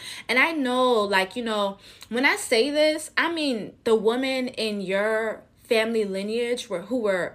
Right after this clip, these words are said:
of good character, and whether or not you had a direct relationship with them, whether or not you have a direct relationship with them now, I know that some people may not have the best relationships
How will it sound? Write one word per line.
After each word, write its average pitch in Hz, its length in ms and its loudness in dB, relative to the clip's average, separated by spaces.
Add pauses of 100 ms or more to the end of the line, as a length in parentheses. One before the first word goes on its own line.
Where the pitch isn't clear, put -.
of 208 220 -4
good 196 180 -4
character, 285 680 -2 (460)
and 196 200 -4
whether 302 400 2
or 262 180 0
not 202 440 0
you 220 220 -6
had 214 180 -4
a 190 80 0
direct 190 380 -4
relationship 214 640 -4
with 226 160 -4
them, 233 300 -2 (260)
whether 302 400 2
or 233 140 0
not 208 560 0
you 214 600 -4
have 233 360 2
a 262 60 2
direct 254 360 0
relationship 247 540 -2
with 220 100 -4
them 202 220 -6
now, 208 400 -2
I 220 160 2
know 247 180 -4
that 226 180 -2
some 214 220 -6
people 226 260 -6
may 190 140 -6
not 185 260 -4
have 208 200 -6
the 180 80 -2
best 180 400 -6
relationships 196 800 -6